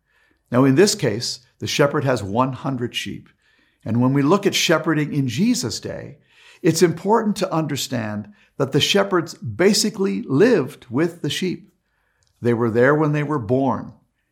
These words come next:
and they grew attached to them. The good ones called each one by name. They knew them individually. So Jesus uses this picture on purpose.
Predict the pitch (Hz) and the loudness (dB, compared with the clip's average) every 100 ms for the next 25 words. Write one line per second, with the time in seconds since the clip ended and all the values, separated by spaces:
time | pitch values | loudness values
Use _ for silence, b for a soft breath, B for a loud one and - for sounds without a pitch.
0 | - 135 147 180 170 165 160 147 156 - | -6 -4 2 4 2 -2 -4 -4 -4 -8
1 | - 107 117 110 - _ _ _ _ 131 | -8 -8 -10 -16 -20 _ _ _ _ -2
2 | 113 226 170 101 98 - - _ _ - | 4 4 4 -4 -6 -8 -14 _ _ -4
3 | 139 135 117 - 170 160 - - 117 110 | 0 0 -2 -4 -6 -6 -8 -6 -4 -4
4 | 110 104 101 104 98 90 123 - _ _ | -4 -6 -8 -8 -8 -10 -14 -18 _ _
5 | _ _ 110 123 135 143 156 160 151 143 | _ _ -2 2 2 2 0 0 0 0
6 | 127 95 - - _ _ _ b b - | -2 -6 -8 -18 _ _ _ b b 2
7 | 170 117 214 208 214 151 165 190 170 120 | 2 4 4 4 2 0 0 2 0 0
8 | 135 - 170 160 147 - 107 - 117 - | -2 -2 -8 -6 -8 -6 -8 -4 -6 -6
9 | - - | -18 -20